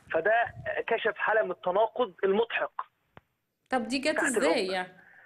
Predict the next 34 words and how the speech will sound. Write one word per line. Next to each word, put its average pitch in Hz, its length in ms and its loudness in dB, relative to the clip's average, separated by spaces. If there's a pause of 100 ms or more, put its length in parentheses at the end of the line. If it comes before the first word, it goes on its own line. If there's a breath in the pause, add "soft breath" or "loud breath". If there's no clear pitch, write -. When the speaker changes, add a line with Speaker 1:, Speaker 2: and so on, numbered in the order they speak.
(680 soft breath)
Speaker 2:
مش 226 140 -8
كان 277 200 0
المفروض 247 400 -4
Speaker 1:
نعم 247 240 2
Speaker 2:
إنه، 240 180 2
Speaker 1:
فندم؟ 247 160 -4
Speaker 2:
مش 233 140 -4
ده 269 100 2
كان 285 160 0
المفروض 262 360 -4
إن 269 180 -4
ده 262 80 -2
تصويت 277 400 -6
إلكتروني؟ 254 720 -6 (1160 soft breath)
Speaker 1:
تصويت 170 240 -2
إلكتروني، 214 380 0
ما 214 80 2
التصويت 214 220 -6
الإلكتروني 220 300 0
ده 214 80 2
من 214 100 -2
أهم 233 300 -2
ميزاته، 180 420 -2
إن 175 60 0
نعرف 208 260 2
مين 214 100 -2
اللي 190 140 2 (720)
قال 180 200 2
لا، 185 180 2
مين 190 160 -4
اللي 170 120 -2
امتنع 196 220 0
عن 175 100 2
التصويت، 185 480 -4